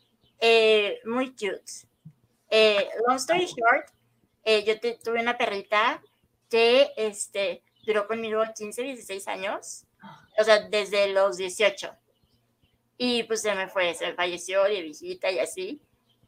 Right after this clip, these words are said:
Y ella se llamaba Coco. Entonces, eh, pues, yo el duelo de la vida, ¿no?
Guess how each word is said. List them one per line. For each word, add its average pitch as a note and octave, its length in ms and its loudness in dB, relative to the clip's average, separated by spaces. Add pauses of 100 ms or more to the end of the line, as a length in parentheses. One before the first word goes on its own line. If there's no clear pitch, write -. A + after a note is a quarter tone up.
(140)
Y D4 400 4
ella A3 180 4
se A3+ 120 -4
llamaba F#3 360 2
Coco. G#3+ 420 -4 (640)
Entonces, C#4 1000 2 (500)
eh, G#3 220 2
pues, G3+ 140 -4
yo G3+ 140 2
el G#3+ 260 4
duelo G#3 320 8
de A#3 100 10
la G3+ 140 4
vida, E3+ 320 0
¿no? G3 320 0